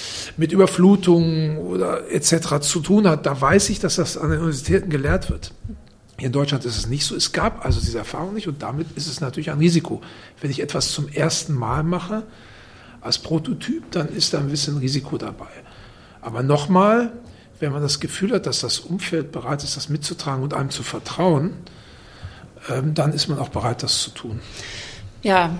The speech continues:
Speaker 2: jetzt verstehe ich. Es ist wirklich untypisch für Deutschland, äh,
Speaker 1: Ja.
Speaker 2: so schnell zu handeln, gerade was das Bauen angeht.
Speaker 1: Ja.
Speaker 2: Und wir sind ja auch wirklich sehr verwöhnt in diesem Land. Wir haben einfach selten Katastrophen und, ähm, jetzt sind wir mal wachgerüttelt worden.
Speaker 1: Richtig.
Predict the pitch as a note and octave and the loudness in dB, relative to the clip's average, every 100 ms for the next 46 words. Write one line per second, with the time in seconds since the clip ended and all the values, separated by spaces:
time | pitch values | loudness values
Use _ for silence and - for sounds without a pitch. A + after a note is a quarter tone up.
0 | - G#3+ F#3+ - F#3 - E3 E3 - - | -6 0 0 2 0 0 0 -4 -6 -4
1 | F3+ G3+ G#3 G3 G3+ - F#3+ G3+ - E3 | -2 -2 -2 -2 -2 -2 0 0 0 -2
2 | D#3+ D#3 - D3+ D#3 F3 - F3 F3 F#3+ | -2 -4 -4 -4 -2 0 -2 -2 0 0
3 | F#3+ F#3+ E3+ F3+ F3 F3+ F3+ F3+ F3 E3+ | -2 -2 -2 0 0 2 2 0 0 0
4 | F3+ E3+ D#3+ D#3+ D#3+ E3 D#3+ D#3+ E3 D#3+ | 0 0 -2 -4 -4 -6 -4 -4 -2 -4
5 | D#3 D3+ D3+ - - - - G#3+ A3+ A#3+ | -4 -6 -6 -8 -10 -4 2 6 8 6
6 | C4 G#3+ G3+ A#3+ A#3 - G#3+ G#3 G#3 F3+ | 4 2 2 -2 -2 -2 0 2 0 2
7 | G#3+ B3 G3 F3 F3 E3 F3 F3 - - | 2 2 2 0 0 2 2 0 -4 -12
8 | - F#3+ F3+ F3 G3+ F#3+ F#3 F#3 F3 F3+ | -14 -6 0 2 2 0 -2 -4 0 0
9 | F#3+ G3 F3 F3 F3 - F3 F#3+ F#3 F#3+ | 2 0 -2 -4 -6 -2 -2 0 -2 -4
10 | - C#4 F3 F3 - F3 E3+ E3+ E3+ - | -6 -2 0 -2 -2 -4 -2 -2 -6 -10
11 | - - E3+ E3+ F3 F#3 F#3 F3 F3 E3+ | -16 -8 -6 -4 -2 -2 0 0 0 2
12 | G#3 - E3+ E3+ E3+ - D#3+ D#3 D#3 C3+ | 0 -2 -4 -4 -4 -4 -4 -2 -2 -4
13 | G3+ A2 | -4 -8